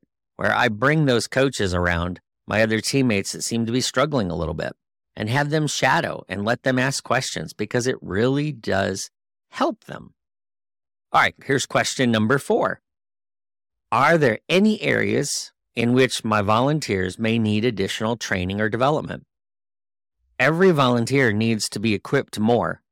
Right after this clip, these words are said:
Every volunteer needs more tools in their toolbox. Kids management, discipline, special needs training, how to share the gospel, how to invite children to come to Christ.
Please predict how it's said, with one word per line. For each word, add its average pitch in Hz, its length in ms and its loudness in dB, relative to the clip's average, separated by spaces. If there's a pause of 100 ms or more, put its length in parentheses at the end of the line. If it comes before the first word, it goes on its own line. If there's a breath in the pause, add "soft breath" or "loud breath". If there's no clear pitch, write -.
(120)
Every 151 520 2
volunteer 127 580 2
needs 110 320 -2
more 123 220 2
tools 139 480 2
in 113 80 2
their 101 160 2
toolbox. - 680 -2 (1600)
Kids 139 380 2
management, 95 760 -2 (520)
discipline, 113 680 0 (280)
special 147 440 0
needs 139 400 2
training, 95 540 -4 (320)
how 127 240 0
to 147 100 2
share 147 240 2
the 139 120 0
gospel, 127 680 0 (420)
how 113 240 2
to 143 380 2
invite 123 460 2
children 117 380 0
to 110 100 -4
come 113 280 -2
to - 100 -8
Christ. - 520 -2